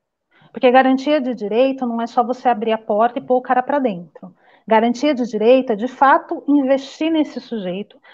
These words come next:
pra que ele se desenvolva ao ponto máximo que ele pode. O ponto máximo que ele pode, às vezes, é aprender a cumprimentar o colega. Às vezes,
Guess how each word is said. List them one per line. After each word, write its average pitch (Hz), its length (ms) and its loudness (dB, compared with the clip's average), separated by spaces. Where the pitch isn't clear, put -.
pra 233 120 2
que 233 100 0
ele 240 140 4
se 240 160 -6
desenvolva 240 680 2
ao 240 180 2
ponto 294 380 0
máximo 349 640 -2
que - 80 0
ele 320 100 4
pode. 185 560 -2
O - 40 -6
ponto 415 320 4
máximo 302 500 2
que 262 100 -4
ele 220 120 -2
pode, 247 640 2
às 233 240 -2
vezes, 254 440 2
é 254 40 4
aprender 254 420 0
a 285 60 2
cumprimentar 294 680 -2
o 311 100 0
colega. 175 540 -2
Às 233 280 2
vezes, 220 920 2